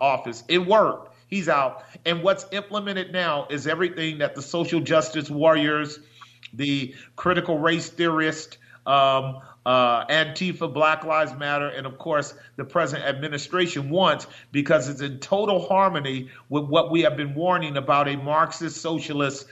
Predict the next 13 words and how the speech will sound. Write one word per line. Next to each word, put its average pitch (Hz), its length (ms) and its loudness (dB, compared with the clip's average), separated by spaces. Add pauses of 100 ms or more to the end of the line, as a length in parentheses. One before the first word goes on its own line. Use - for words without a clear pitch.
(260)
uh, - 20 -8
uh, 127 840 2
neo, 160 500 4 (220)
uh, 127 220 2
political, 160 840 0 (160)
uh, - 20 -10
uh, 127 840 2
uh, 123 200 0
takeover, 135 720 -2
which 165 260 -2
is 165 140 0
happening, 156 580 -2 (440)
which 180 360 -2